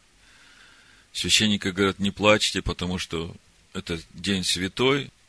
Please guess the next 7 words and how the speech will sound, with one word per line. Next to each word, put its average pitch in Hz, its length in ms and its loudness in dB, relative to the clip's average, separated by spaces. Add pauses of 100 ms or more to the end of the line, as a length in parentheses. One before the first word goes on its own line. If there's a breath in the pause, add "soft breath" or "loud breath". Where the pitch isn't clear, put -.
(500)
наш 87 240 -6
Бог, 90 260 -2
Бог 90 260 -4
радости». 120 640 0 (3500 soft breath)
Потом 131 280 -4
констатировали, 104 800 -4
что 90 380 -8